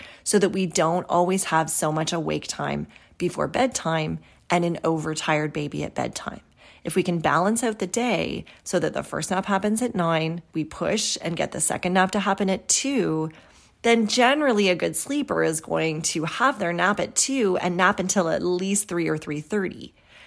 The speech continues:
Then if we do bedtime a few hours later, we've gotten to bedtime with an age-appropriate amount of awake time before bed, which is about three hours for a nine-month-old.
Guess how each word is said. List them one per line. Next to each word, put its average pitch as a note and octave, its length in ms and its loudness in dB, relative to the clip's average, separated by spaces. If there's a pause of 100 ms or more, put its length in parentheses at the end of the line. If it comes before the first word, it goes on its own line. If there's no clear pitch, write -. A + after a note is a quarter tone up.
(200)
Then C4 260 2
if A#3+ 100 2
we G3+ 120 2
do F3+ 180 2
bedtime G#3+ 460 0
a F3+ 40 -2
few E3+ 240 -2
hours D#3 320 0
later, E3+ 540 0 (280)
we've G3+ 160 2
gotten A#3+ 360 0
to C4+ 100 0
bedtime E3+ 680 0
with E3 160 -4
an E3 180 -8
age-appropriate F3 800 0
amount D#3 280 0
of F#3+ 80 0
awake A3 300 2
time E3 220 -2
before D#3 320 -2
bed, D3 320 -4
which F3 180 -4
is D3+ 360 -8
about D#3+ 220 -2
three E3+ 260 -2
hours F#3+ 360 4
for - 140 -4
a D#3 80 2
nine-month-old. D3+ 840 -4